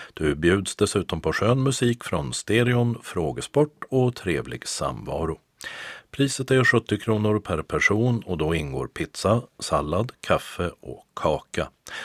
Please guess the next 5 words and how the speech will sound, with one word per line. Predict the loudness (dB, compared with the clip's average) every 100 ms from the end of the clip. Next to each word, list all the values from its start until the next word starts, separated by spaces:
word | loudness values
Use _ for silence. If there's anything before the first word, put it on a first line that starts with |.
| -14 -12 -2
Övrig | 2 2 2 0
dryck | 2 2 0 -12
serveras | 2 4 6 6 4 0
till | -4
självkostnadspris. | 0 -2 -2 -8 -10 -10 -12 -12 -12 -6 -4 -4 -6 -10